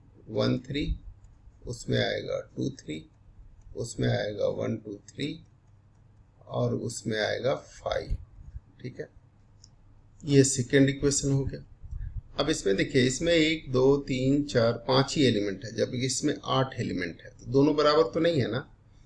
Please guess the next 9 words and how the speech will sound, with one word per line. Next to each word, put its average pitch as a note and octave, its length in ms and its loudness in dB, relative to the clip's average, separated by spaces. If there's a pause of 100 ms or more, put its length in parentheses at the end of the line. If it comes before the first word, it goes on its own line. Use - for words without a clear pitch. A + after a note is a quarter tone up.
(200)
तो - 80 -16
clearly C3+ 760 4 (760)
लिख A#2+ 160 -8
सकते - 320 -8
हैं D3 400 -6 (960)
पी C3+ 400 -2 (100)
ए B2 200 2
not C3+ 160 2
equal - 460 -8